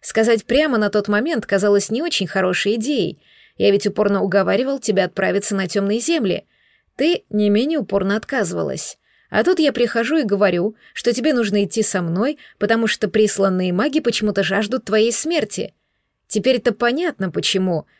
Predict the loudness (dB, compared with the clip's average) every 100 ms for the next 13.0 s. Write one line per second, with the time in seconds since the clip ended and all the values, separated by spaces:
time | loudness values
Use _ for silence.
0 | _ _ -2 0 2 4 4 4 0 0
1 | -2 2 2 2 -2 -4 -12 -16 _ _
2 | -2 0 2 0 -4 -8 -6 -2 -2 -2
3 | -4 -6 -8 -8 -12 _ _ _ _ _
4 | _ _ _ _ _ _ -2 0 2 0
5 | 0 -2 -2 -2 -2 2 2 4 0 -2
6 | -4 -4 0 2 2 -2 -2 0 2 2
7 | 0 -6 _ _ _ _ _ _ _ _
8 | -2 2 2 2 0 0 2 2 0 -2
9 | -2 -2 -2 -4 -10 -16 _ _ _ 0
10 | 2 0 0 -2 -2 -2 0 0 -2 -6
11 | -10 _ _ _ _ 2 4 4 2 0
12 | 0 0 0 -2 0 0 0 -2 -4